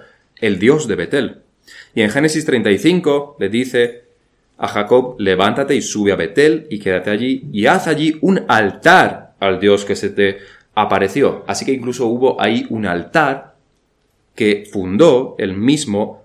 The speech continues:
patriarca Jacob. Pues un lugar bastante importante. Tenía mucho sentido que los israelitas adoraran en Betel. De igual modo, la mujer samaritana tenía buenas razones para pensar que tenían que adorar en el monte Gerizim, que es a este al que se refiere.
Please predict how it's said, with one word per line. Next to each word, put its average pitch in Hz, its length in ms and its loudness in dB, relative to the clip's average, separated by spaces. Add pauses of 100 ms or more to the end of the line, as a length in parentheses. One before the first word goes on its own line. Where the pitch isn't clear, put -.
patriarca 95 840 -2
Jacob. - 640 -2 (320)
Pues 101 240 -8
un 113 100 -4
lugar 98 240 0
bastante 98 540 -4 (800)
importante. 101 560 -4 (180)
Tenía 98 280 -2
mucho 101 260 -4
sentido 98 600 -4
que 113 100 -6
los 98 240 -4
israelitas 98 800 -8
adoraran 101 640 -8 (320)
en 101 160 -6
Betel. 113 440 -4 (3250)
De 104 80 0
igual 90 180 0
modo, 147 300 0
la 90 140 -2
mujer 90 260 -8
samaritana 104 560 -4
tenía 104 220 -2
buenas 104 320 -4
razones 143 440 -4
para 107 220 -2
pensar 101 360 -4
que 113 100 -8
tenían 101 320 -6
que 117 80 -6
adorar 101 320 -4
en 113 80 -6
el 95 100 -4
monte 101 520 -4
Gerizim, 95 720 -4
que - 100 -14
es - 80 -12
a 104 80 -4
este 98 180 -6
al 92 80 -6
que - 100 -12
se - 100 -10
refiere. 90 460 -4